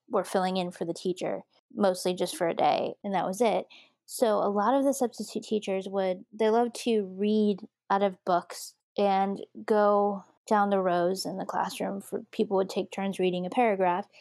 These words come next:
And whenever it would get to me, I would stay silent, and <laughs> it would be really awkward <laughs> because they would say, "Oh, it's your turn," and I would just sit there and not say anything, and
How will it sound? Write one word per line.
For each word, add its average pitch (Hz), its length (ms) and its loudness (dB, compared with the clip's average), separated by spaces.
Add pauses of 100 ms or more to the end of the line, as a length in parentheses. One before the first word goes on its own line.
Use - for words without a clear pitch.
(280)
And 208 400 0
whenever 208 280 2
it 233 60 4
would 214 140 0
get 214 200 2
to 226 80 0
me, 254 300 4
I 214 100 4
would 208 140 0
stay 233 220 2
silent, 202 520 0 (160)
and 202 680 -4 (220)
<laughs> - 220 -20
it 226 340 0
would 202 240 2
be 208 180 2
really 190 300 4
awkward 247 640 0 (180)
<laughs> - 720 -8
because 208 440 0
they 196 160 4
would 196 180 0
say, 196 360 -2
"Oh, 240 120 4
it's 214 200 -2
your 302 140 0
turn," 196 380 -2
and 190 240 -2
I 190 160 -2
would 180 140 -2
just 175 180 -6
sit - 180 -10
there 185 280 2
and 190 80 -4
not 180 180 -6
say 175 180 -6
anything, 196 580 -4
and 180 140 -6